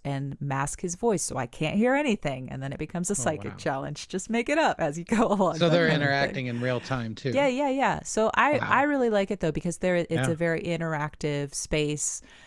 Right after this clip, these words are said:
Speaker 1: Um, but it's a, it's a safe s-, you know, like, if we're in a bar, I, I, I think of it almost like you're in a, you're in a public bar.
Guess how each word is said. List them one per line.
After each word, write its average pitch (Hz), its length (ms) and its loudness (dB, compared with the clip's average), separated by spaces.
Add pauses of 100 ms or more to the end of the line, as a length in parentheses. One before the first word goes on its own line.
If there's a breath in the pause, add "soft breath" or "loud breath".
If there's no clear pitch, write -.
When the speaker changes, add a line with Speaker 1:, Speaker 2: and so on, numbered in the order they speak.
(280 loud breath)
Speaker 1:
Um, 147 680 -4
but 165 100 -2
it's 160 220 -2
a, 165 200 -4
it's 156 240 -6
a 156 40 -6
safe 226 400 0
s-, - 180 -6
you 208 120 -2
know, 226 120 2
like, 196 220 -2
if - 160 -6
we're 220 180 2
in 220 120 0
a 214 80 2
bar, 143 360 0
I, 202 160 2 (200)
I, 208 340 4 (140)
I 175 120 -2
think 247 200 -4
of 240 80 -4
it 196 140 -4
almost 151 300 -6
like 135 280 -6 (560 soft breath)
you're 156 180 2
in 151 160 -2
a, 147 500 -4
you're 147 160 -2
in 147 80 -2
a 143 60 -2
public - 400 0
bar. 175 300 0